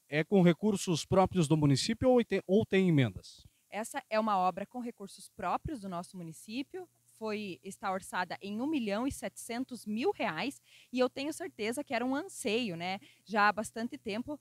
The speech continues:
Speaker 2: e pra nós também, enquanto administração, essa revitalização. Esse é o início, nós teremos outras ruas que também re-, receberão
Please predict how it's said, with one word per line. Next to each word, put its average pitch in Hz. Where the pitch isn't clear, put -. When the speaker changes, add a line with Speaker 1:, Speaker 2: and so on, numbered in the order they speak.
Speaker 2:
e 247
pra 277
nós 240
também, 220
enquanto 226
administração, 226
essa 233
revitalização. 277
Esse 233
é 254
o 311
início, 320
nós 226
teremos 226
outras 381
ruas 240
que 240
também 247
re-, 269
receberão 214